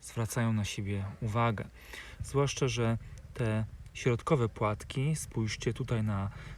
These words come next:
krańcach, są bardziej fioletowe niż te, niż ta dalsza ich część. Fuksja ta, zauważyłem, że dorasta do niewielkich rozmiarów, ale kwitnie bardzo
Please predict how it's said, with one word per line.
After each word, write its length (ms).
krańcach, 680
są 380
bardziej 340
fioletowe 500
niż 220
te, 280
niż 140
ta 100
dalsza 340
ich 220
część. 600
Fuksja 340
ta, 280
zauważyłem, 600
że 220
dorasta 420
do 300
niewielkich 500
rozmiarów, 540
ale 140
kwitnie 320
bardzo 400